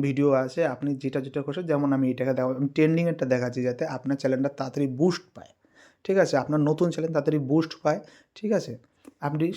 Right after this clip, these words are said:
সারা দিনে আপনি এক থেকে দুটো, দুটো থেকে তিনটে, তিনটের বেশি ভিডিও আপনি ডালবেন না। অনেকে, অনেকে ভিউ পাওয়ার জন্য অনেক কথা বলে যে, "ডেইলি দশটা ভিডিও ডালুন, ডেইলি কুড়িটা ভিডিও ডালুন।" কোনো দিন সম্ভব না।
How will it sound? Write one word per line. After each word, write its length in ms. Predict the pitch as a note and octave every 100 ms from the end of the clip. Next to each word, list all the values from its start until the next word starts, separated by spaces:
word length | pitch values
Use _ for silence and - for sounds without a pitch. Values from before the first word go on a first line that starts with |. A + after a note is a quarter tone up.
| -
সারা 240 | D3 C#3+ C#3+ C3
দিনে 220 | C#3+ D3+ G#3+ _ -
আপনি 200 | C#3 C#3 C#3+ C#3 _ - C#3
এক 60 | - -
থেকে 200 | C3 C3 B2
দুটো, 240 | B2+ B2+ C3+ - _ _ -
দুটো 160 | C#3 - -
থেকে 140 | C#3 C3 -
তিনটে, 300 | A#2+ A2+ - - _
তিনটের 320 | E3 E3 E3+ E3
বেশি 160 | D3+ D#3 C3+
ভিডিও 180 | B2 C3+ B2+
আপনি 120 | C#3+ C3+
ডালবেন 320 | A#2+ A#2+ C3+ C#3
না। 60 | C3+
অনেকে, 280 | B2+ B2+ C#3 C#3+ - - - - - - _ -
অনেকে 340 | C3 C3+ C3+ C#3+ A#2
ভিউ 160 | D3 D#3+
পাওয়ার 220 | D#3 C3+ B2+
জন্য 140 | C#3 C3+
অনেক 120 | C3 C3
কথা 160 | C3 C3+ C3
বলে 200 | A#2 A2+ A2+ B2 A#2+
যে, 80 | B2 A#2+ B2 C3+ -
"ডেইলি 200 | C#3+ C#3 C3+
দশটা 260 | C3+ C3 - C3
ভিডিও 180 | B2+ C3+ B2
ডালুন, 240 | B2 C3 A#2+
ডেইলি 200 | A#2+ B2 B2
কুড়িটা 320 | - E3 E3+ D3+
ভিডিও 160 | C3+ B2+
ডালুন।" 220 | B2 B2+ C3+ _
কোনো 140 | D3+ C#3+
দিন 80 | D3+ C#3+
সম্ভব 280 | B2+ B2 B2
না। 60 | B2+